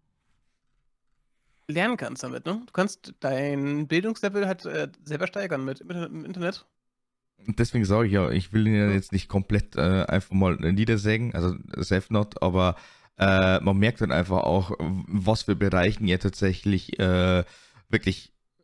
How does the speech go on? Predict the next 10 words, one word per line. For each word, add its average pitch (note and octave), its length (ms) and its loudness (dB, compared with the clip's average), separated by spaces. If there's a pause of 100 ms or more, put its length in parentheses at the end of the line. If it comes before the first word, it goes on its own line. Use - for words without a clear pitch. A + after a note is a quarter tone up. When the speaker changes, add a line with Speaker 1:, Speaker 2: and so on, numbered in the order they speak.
(1120)
Speaker 2:
ja, A2+ 240 6
b-, F#2+ 280 0
Positives A#2+ 680 2
bringen A2+ 420 2
kann A2 360 2
und G2+ 340 0
wo G#2 200 2
halt F#2 200 2
nicht. G2+ 360 -2 (720)
Speaker 1:
Mhm. E3+ 160 -2